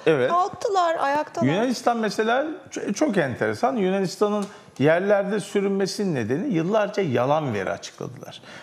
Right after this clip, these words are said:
Speaker 1: Ve bu yalan veriyi hani dünyanın en büyük bankalarından, Türkiye'nin de, daha geçen gün Türkiye mesela çok olumlu rapor yazan bir banka var. Goldman Sachs.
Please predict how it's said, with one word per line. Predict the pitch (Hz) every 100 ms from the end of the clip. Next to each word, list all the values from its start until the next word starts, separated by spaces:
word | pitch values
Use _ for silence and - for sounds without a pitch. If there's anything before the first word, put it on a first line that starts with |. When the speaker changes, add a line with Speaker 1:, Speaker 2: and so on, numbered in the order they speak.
| -
Speaker 1:
Ve | 139 120
bu | 131
yalan | 127 139 240 294
veriyi | 226 117 107 208 - - -
hani | 135 139 135 123 117
dünyanın | 139 143 147 147 143 131
en | - 151 143
büyük | 131 120 -
bankalarından, | 127 120 123 120 113 110 117 113 - - -
Türkiye'nin | - 151 117 143 139 135 123
de, | 123 - - - - 131
daha | 135 143
geçen | 139 135 160
gün | 147 139
Türkiye | - 170 - 131
mesela | 120 - 233
çok | - 220 -
olumlu | 156 147 180
rapor | 170 120 135 117
yazan | 110 202 220
bir | 190 180 165
banka | 160 139 -
var. | -
Goldman | 113 170 131 143
Sachs. | 156 - 104 - -